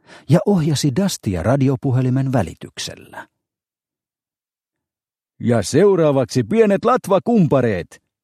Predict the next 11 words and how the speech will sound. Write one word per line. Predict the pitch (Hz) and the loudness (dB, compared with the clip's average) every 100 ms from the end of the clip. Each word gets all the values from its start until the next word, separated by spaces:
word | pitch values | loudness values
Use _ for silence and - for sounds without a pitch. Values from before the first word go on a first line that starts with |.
| _ - | _ 0
Puksu | 151 - 135 - | 0 0 -4 0
ilmoitti. | 147 92 73 - _ _ - - _ _ _ _ _ _ _ _ _ 98 | 0 0 -6 -14 _ _ -20 -20 _ _ _ _ _ _ _ _ _ 0
Dusty | 185 - - 147 | 2 2 -4 -2
teki | - 143 - | 0 -2 0
työtä | 208 131 101 | 0 0 -2
käskettyä | - 135 - - _ - - - _ - - | 0 -2 -4 -14 _ -14 -14 -18 _ -20 -2
ja | 135 - | 0 2
pujotteli | 156 143 120 - 123 110 | 2 2 0 -2 -2 0
taitavasti | 147 143 123 120 120 - - - | 2 2 0 0 0 -2 -4 0
puunlatvojen | 208 175 151 143 131 123 120 98 | 2 2 0 0 0 0 0 0
välistä. | 107 - - - - - | -4 -6 -12 -12 -14 -20